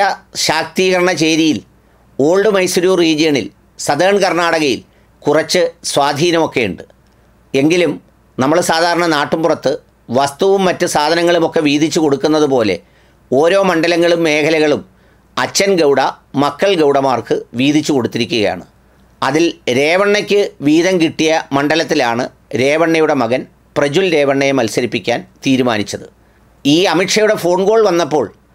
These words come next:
അച്ഛൻ ഗൗഡയും കുമാരസ്വാമി ഗൗഡയും ചേർന്ന് ഇതിനൊരു മാറ്റം വരുത്താൻ ശ്രമിച്ചപ്പോൾ രേവണ്ണ ഓർമ്മിപ്പിച്ചത് പഴയ ഉടമ്പടിയാണ്. അതായത് ഈ മണ്ഡലത്തിൽ ആര് മത്സരിക്കണമെന്നുള്ളത് ഞാനാണ് തീരുമാനിക്കുന്നത്, അതെൻ്റെ പൈതൃക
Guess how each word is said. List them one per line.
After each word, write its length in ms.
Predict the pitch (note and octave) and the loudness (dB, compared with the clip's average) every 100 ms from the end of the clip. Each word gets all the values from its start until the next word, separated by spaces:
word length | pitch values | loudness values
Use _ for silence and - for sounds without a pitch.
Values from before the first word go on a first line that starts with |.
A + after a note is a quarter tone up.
| _ _ _ B2 | _ _ _ -6
അച്ഛൻ 260 | B2+ F#3+ G3+ G#3 | -2 0 0 2
ഗൗഡയും 360 | G3 F#3+ F#3+ G3 - _ _ - | 2 2 0 -4 -12 _ _ -4
കുമാരസ്വാമി 600 | C#3+ E3 G3 F#3 G3 G3 F#3+ | 0 0 0 0 0 2 2
ഗൗഡയും 340 | F3+ F#3 F3+ D#3+ | 2 0 0 0
ചേർന്ന് 320 | D#3 D3+ B2+ - _ _ _ _ - | 0 0 -2 -6 _ _ _ _ -4
ഇതിനൊരു 300 | C#3 F3 F#3 E3 | 0 2 0 0
മാറ്റം 320 | D3+ E3 G#3+ G3 | -2 -2 -2 0
വരുത്താൻ 300 | E3+ F3+ F3 D3+ | 0 -2 -2 -2
ശ്രമിച്ചപ്പോൾ 480 | D3+ D#3+ C3+ C3+ F#2+ _ _ _ _ - | -2 -2 -2 -4 -4 _ _ _ _ -6
രേവണ്ണ 480 | G#2 C#3 F3+ G3 G3 D#3+ | -2 0 2 0 2 2
ഓർമ്മിപ്പിച്ചത് 580 | D#3+ E3+ D#3 C#3+ C#3 D3 - _ _ - | 2 0 -2 -2 0 0 0 _ _ -2
പഴയ 340 | C3+ D#3 F3 F3+ - C3 | 0 2 2 0 0 0
ഉടമ്പടിയാണ്. 600 | D3 D3+ D3+ D3 G2 - - _ _ C3 | 0 0 0 0 -2 -6 -16 _ _ -4
അതായത് 280 | C#3 D3 D3+ D#3 | 0 0 2 2
ഈ 20 | F#3+ | 0
മണ്ഡലത്തിൽ 460 | E3 E3 D#3 D#3+ E3 - _ B2+ C#3+ | 0 0 -2 -2 -4 -8 _ -2 -2
ആര് 180 | E3+ F3 | 0 0
മത്സരിക്കണമെന്നുള്ളത് 840 | D3+ C#3+ D#3 D#3+ D3+ D3+ C3+ B2+ C3 E3+ _ _ _ - B2 | 0 0 -2 0 0 0 2 2 0 -2 _ _ _ -4 0
ഞാനാണ് 400 | D3+ F3+ F3 D#3+ B2+ | 0 0 0 0 0
തീരുമാനിക്കുന്നത്, 720 | B2+ C#3 C3+ B2 A#2+ A#2+ - - - | 0 0 0 -2 -2 -2 -2 -4 -4
അതെൻ്റെ 320 | C3+ D3+ C#3+ D3+ | 0 0 0 0
പൈതൃക 360 | C3 C#3+ E3 | 0 0 0